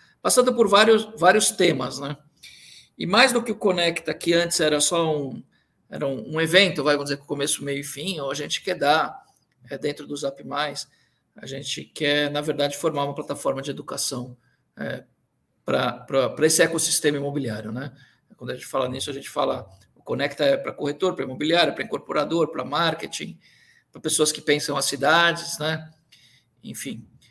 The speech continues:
é pra todo mundo que, de uma certa maneira, bancos, né? Pra, pra, pra todo mundo que, de alguma maneira, tá envolvido no ecossistema imobiliário, né? Eu acho que,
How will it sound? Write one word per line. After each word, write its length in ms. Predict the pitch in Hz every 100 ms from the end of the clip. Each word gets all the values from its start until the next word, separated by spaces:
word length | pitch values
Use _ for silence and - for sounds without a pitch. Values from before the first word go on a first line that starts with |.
| _ -
é 100 | -
pra 120 | 156
todo 220 | 165 170
mundo 320 | 165 165 165
que, 120 | 165
de 80 | 151
uma 100 | 151
certa 240 | 151 - 147
maneira, 300 | 143 - -
bancos, 840 | 147 170 190 185 175 175 - - _ _
né? 160 | 147 151
Pra, 260 | 151 147
pra, 640 | - - 143 139 127 123 123 _ _ _
pra 100 | 139
todo 220 | 170 165
mundo 180 | 156 160
que, 80 | 165
de 60 |
alguma 240 | 165 156 156
maneira, 340 | 156 147 151
tá 100 | 147
envolvido 640 | 147 151 143 139 175 151 143
no 220 | 139 135
ecossistema 540 | 135 139 - - 139
imobiliário, 600 | 139 139 143 135 123 - -
né? 120 | - _ _ _ _ _ _ _
Eu 120 | - 151
acho 200 | 170 -
que, 600 | 196 185 156 123 -